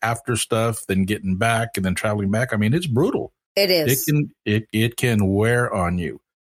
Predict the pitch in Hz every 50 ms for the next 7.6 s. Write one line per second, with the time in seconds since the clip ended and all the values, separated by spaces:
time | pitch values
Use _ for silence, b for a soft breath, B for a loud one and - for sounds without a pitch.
0 | _ _ - - - 104 110 113 110 101 101 92 98 104 117 139 165 170 156 143
1 | 123 107 85 92 90 87 87 87 90 - - 95 92 87 87 85 87 92 92 98
2 | 95 98 95 92 90 92 90 90 - 90 87 87 85 95 101 101 95 107 110 113
3 | - 107 98 90 - 101 90 95 95 92 90 90 92 87 - - 85 85 85 80
4 | 80 82 - 95 92 95 92 - - 135 131 127 - - 92 92 98 107 110 110
5 | 104 101 95 95 95 98 - _ - 101 95 92 87 82 - - 90 87 87 -
6 | _ _ _ _ _ - 95 92 92 90 - - 113 113 110 92 - - 104 101
7 | 98 98 95 101 107 117 113 107 120 120 123 120